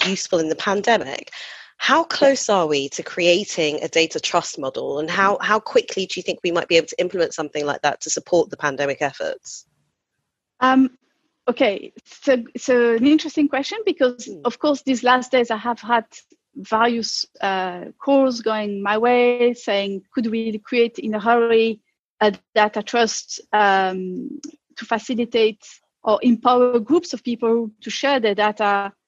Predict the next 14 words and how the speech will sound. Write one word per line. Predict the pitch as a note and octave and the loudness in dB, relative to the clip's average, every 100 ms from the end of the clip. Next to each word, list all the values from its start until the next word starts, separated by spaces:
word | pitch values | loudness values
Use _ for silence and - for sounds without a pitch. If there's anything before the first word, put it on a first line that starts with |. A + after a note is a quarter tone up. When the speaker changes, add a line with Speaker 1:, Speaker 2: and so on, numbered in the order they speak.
| _ _ | _ _
Speaker 2:
with | A#3 A#3 | -2 2
a | A3+ | 2
better | A3 C#4+ - - C#4 | 4 2 0 -4 -4
framework," | - B3+ G#3 - - - | 0 0 2 -2 -6 -4
in | G#3+ | -2
the | G3+ | -2
sense | - A#3 A3 | -2 -4 -2
that | G3 F#3 | -2 0
they | |
would | G#3 G#3+ | -2 -2
have | G#3 C4+ | 0 2
an | A#3+ A3 | 2 0
intermediary | A3 G#3 G3+ G#3+ G3+ F#3 F3+ F3+ | 0 -2 -2 -2 2 2 2 -2
to, | - F#3+ F#3 | -4 -2 -2